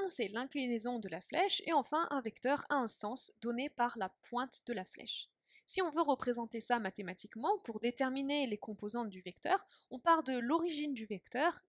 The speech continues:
et on regarde de combien est-ce qu'on se déplace horizontalement, puis verticalement pour arriver jusqu'à la pointe de la flèche.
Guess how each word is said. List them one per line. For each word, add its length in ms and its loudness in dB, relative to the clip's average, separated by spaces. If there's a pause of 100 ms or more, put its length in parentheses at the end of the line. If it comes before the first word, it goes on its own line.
et 100 0
on 100 4
regarde 400 0
de 80 -6
combien 360 -4
est-ce 120 -6
qu'on 120 -10
se 140 -8
déplace 720 -6
horizontalement, 880 -2 (400)
puis 360 -2 (200)
verticalement 840 -4 (260)
pour 180 2
arriver 380 -2
jusqu'à 340 -8
la 100 -6
pointe 440 -8
de 80 -6
la 100 -4
flèche. 460 -14